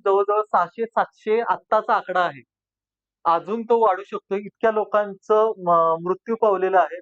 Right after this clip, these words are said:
आणि तो सरकत सरकत आपल्या, अ, पूर्व किनाऱ्यावरती सुद्धा येत आहे. मग ऑपरेशन डिटवा मध्ये श्रीलंकेला आपण, अ, शेजारी प्रथम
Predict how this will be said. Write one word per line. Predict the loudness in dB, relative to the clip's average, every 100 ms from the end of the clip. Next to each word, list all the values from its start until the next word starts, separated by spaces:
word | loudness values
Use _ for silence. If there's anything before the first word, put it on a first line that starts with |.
| -4
आणि | -2 -2 -2
तो | -2 0
सरकत | 0 -2 -2
सरकत | -2 0 0 0 -2 -2 _ _
आपल्या, | -2 0 0 0 0
अ, | -4 -2 0 2 0 -6
पूर्व | -4 -2 -2
किनाऱ्यावरती | -4 -2 0 2 0 -2 -6
सुद्धा | -12 -4 -2
येत | -2 0
आहे. | -2 -4 -20 _ _ _ -2
मग | -2
ऑपरेशन | 2 0 -2 -10 -4 -2
डिटवा | 0 0 2 2
मध्ये | 2 2 0
श्रीलंकेला | -2 -6 -2 -2 -2 0 2
आपण, | 2 2 0 0 -4 _ _ _ _ _ -20 _
अ, | 0 2 2 -2
शेजारी | 0 2 2 0 -2
प्रथम | -2 -2 0 -2